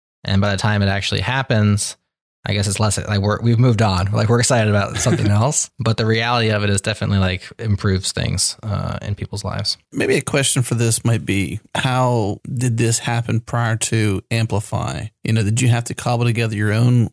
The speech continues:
Speaker 2: ways to interact with or take advantage of the various A W S features, like Lex being a brand new thing? Like, you wouldn't wanna, like, go and make your own way. You'd,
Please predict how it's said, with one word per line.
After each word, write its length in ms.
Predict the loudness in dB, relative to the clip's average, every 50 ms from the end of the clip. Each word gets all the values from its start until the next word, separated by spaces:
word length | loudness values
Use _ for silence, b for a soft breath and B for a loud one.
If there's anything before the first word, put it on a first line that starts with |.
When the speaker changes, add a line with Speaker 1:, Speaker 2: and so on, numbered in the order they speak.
| _
Speaker 2:
ways 340 | -2 0 0 2 2 0 -2 -2
to 140 | -2 0
interact 600 | 0 2 2 2 0 0 -2 -2 -2 -4 -2 -2
with 340 | 0 0 2 0 0 -2 -6 -4
or 200 | -2 0 0 0
take 220 | 0 -2 -2 -2 -2
advantage 420 | -2 -2 0 0 2 2 2 2
of 400 | 0 0 0 -2 -6 -10 -14 -18 _ _ _ _ _ _ _ _
the 80 | -2 0
various 680 | 0 2 0 2 2 0 0 0 0 0 -2 -2 -4 -8 _ _ _ _ _ _ _ _ _ _ _ 0
A 80 | 0
W 200 | 2 2 2 2
S 160 | 0 0 0 0
features, 800 | 0 0 0 0 0 -2 0 0 0 2 0 0 0 0 -2 -4
like 220 | -4 -6 -4 -2
Lex 340 | -2 0 0 0 -2 -2 -2
being 240 | 0 0 2 2 2
a 60 | 0
brand 220 | 0 0 0 2
new 100 | 0 -2
thing? 240 | -2 0 0 2 2
Like, 160 | 2 0 2
you 140 | 2 2 2
wouldn't 360 | 2 2 0 0 0 0 0
wanna, 160 | 0 0 0
like, 300 | 0 0 0 -2 -4 -8 -10 -6 -2 0
go 240 | 0 2 2 2
and 260 | 2 2 0 -2 -2 0
make 300 | 0 0 0 0 -2 -2
your 80 | -2
own 160 | 0 0 0
way. 140 | 0 0 0
You'd, 180 | 0 -2 -2